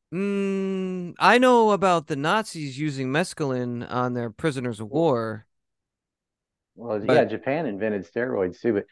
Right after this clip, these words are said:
Speaker 1: Okay, so
Speaker 2: Japan,
Speaker 1: no, tell me
Speaker 2: um,
Speaker 1: about the Japanese and, and this.
Speaker 2: Japan did human testing on Chinese. And now, look, I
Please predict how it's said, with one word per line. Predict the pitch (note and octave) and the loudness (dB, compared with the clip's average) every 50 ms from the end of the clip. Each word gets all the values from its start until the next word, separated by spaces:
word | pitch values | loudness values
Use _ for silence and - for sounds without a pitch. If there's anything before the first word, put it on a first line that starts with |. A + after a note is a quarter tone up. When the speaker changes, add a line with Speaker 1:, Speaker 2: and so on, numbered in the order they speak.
| _ _ _ _ _ - B2+ A#2 - - | _ _ _ _ _ 0 2 2 4 6
Speaker 1:
Okay, | D3+ D#3 - - - | 6 8 8 8 8
so | - - G3 F#3 | 8 6 6 6
Speaker 2:
Japan, | F3+ | 6
Speaker 1:
no, | G3 F#3+ F3 A#2 A2+ | 6 6 8 8 8
tell | - G#3+ | 8 6
me | A3 G#3+ | 6 4
Speaker 2:
um, | |
Speaker 1:
about | G3 G#3 G3+ G3+ | 2 0 0 -2
the | - E3 | -2 -4
Japanese | C#3 D#3 E3 D#3 C#3+ D3+ D3 C#3+ B2+ A#2+ A2 B2 | -2 -2 -2 -2 -2 -4 -4 -4 -4 -4 -6 -6
and, | A2+ F2+ | -8 -6
and | - - | -2 2
this. | A2 | 4
Speaker 2:
Japan | C#3+ C#3 A2+ G#2 D3+ E3+ F#3 G3 F#3+ | 4 4 4 4 4 4 6 6 6
did | D#3+ D#3 D3 C#3 B2 | 6 8 8 6 6
human | A2 - C#3+ D3 D#3 D3+ C#3 B2 A2+ | 4 2 2 4 4 4 4 4 2
testing | - - C3 C#3 C3+ - - A#2+ A2 G2+ | 0 0 0 0 0 -2 -4 -4 -2 -2
on | G2+ G2 G2 G2 F#2+ | -2 -4 -4 -6 -6
Chinese. | - - A2+ A2 G#2+ G#2+ A#2 A#2 G#2+ G2 F2+ - G#2 | -4 -2 0 2 2 4 4 4 2 2 0 -4 -4
And | G#2 A2 | 0 2
now, | B2+ C3 | 4 4
look, | A2 - - | 4 4 4
I | A2 A#2+ B2+ B2+ B2 | 6 6 6 4 2